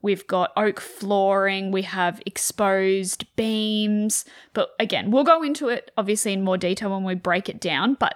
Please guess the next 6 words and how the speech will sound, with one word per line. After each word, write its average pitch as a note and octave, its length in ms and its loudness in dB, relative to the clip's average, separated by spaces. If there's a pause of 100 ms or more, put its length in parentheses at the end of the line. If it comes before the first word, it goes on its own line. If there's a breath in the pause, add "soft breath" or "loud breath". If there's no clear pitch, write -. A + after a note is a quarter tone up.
(120)
that's - 300 -2
kind D#4+ 260 0
of F#4 140 -4
the F#4 80 2
general G3+ 960 -2 (340)
aesthetic - 920 -10